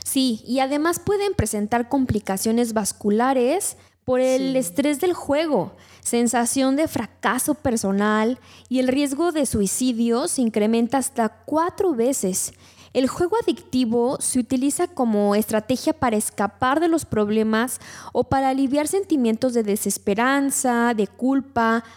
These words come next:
Speaker 1: ansiedad, depresión o tristeza. A través de diversas investigaciones, se afirma la evidencia de un mayor número de asociación entre el juego y el consumo de licor, drogas y las actividades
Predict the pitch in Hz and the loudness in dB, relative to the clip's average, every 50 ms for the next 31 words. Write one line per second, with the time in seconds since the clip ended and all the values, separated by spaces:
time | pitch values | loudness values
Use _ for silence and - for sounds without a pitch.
0 | - - - 190 175 185 - 214 196 190 220 220 226 247 269 285 254 233 214 - | -14 -6 -4 -2 -2 -2 0 -2 0 0 2 2 2 2 2 2 0 -2 -2 -2
1 | - 185 175 - - - 220 208 220 247 294 311 320 - - - - - - - | 0 -2 0 0 0 0 2 2 2 2 2 0 -2 -6 -10 -18 -20 -12 -4 -2
2 | 214 202 - 208 190 180 - - - 254 277 262 - 180 156 208 - - _ _ | -2 -2 -2 -2 -4 -4 -4 -2 0 0 0 0 -2 -6 -6 -8 -14 -20 _ _
3 | _ _ - 269 285 294 294 294 - 330 330 330 359 392 381 466 508 554 440 320 | _ _ -2 0 0 2 0 0 0 0 0 2 0 0 0 0 0 0 0 0
4 | 262 247 254 - 285 277 - - 226 214 196 190 - - 202 190 190 180 185 - | 0 -2 -2 -2 -2 -2 -2 -2 -2 -2 -2 -2 -4 -4 -2 0 0 0 0 0
5 | - 214 214 208 202 202 208 240 - - - - - - 285 277 294 - - 349 | 0 2 2 2 2 2 2 0 -2 -4 -6 -4 -2 0 0 0 -2 0 0 0
6 | 339 349 339 359 370 381 370 339 320 302 294 311 269 320 339 339 339 - 427 453 | 0 2 2 2 2 2 2 0 0 2 0 0 0 0 0 0 0 0 0 0
7 | 440 330 269 240 240 233 233 240 233 226 226 220 220 220 214 214 220 220 220 220 | 2 0 0 2 0 0 0 0 0 0 0 0 0 0 0 0 0 0 2 0
8 | 214 208 220 240 233 220 202 - 214 202 - - 196 180 - - - 214 214 220 | 0 0 0 0 0 0 -2 0 -2 -2 -2 -2 -2 -2 -2 -2 0 0 2 0
9 | 269 330 - - - - - - - _ - - 233 233 226 226 240 240 240 - | 0 -2 -8 -16 -20 -20 -20 -20 -20 _ -4 -2 0 0 0 0 0 0 0 0
10 | - 311 320 311 294 320 339 403 - - 240 226 208 - - 220 208 208 - - | 0 0 0 2 2 2 2 0 0 0 0 0 0 2 2 0 2 2 0 0
11 | 247 240 240 240 240 226 226 214 196 190 185 - - - 233 240 254 294 339 311 | 0 0 2 0 0 0 0 0 0 -2 -4 -4 -2 -2 0 2 2 2 0 0
12 | 269 220 220 220 240 240 226 226 220 240 277 - - - - - - - - 254 | -2 0 0 2 2 2 0 0 0 -2 -2 -6 -10 -14 -20 -20 -16 -8 -4 -2
13 | 262 277 294 294 311 294 294 - 302 269 285 269 294 311 311 359 381 381 - | -2 0 0 0 -2 -2 -2 -2 -2 0 2 2 2 2 2 2 0 0 -2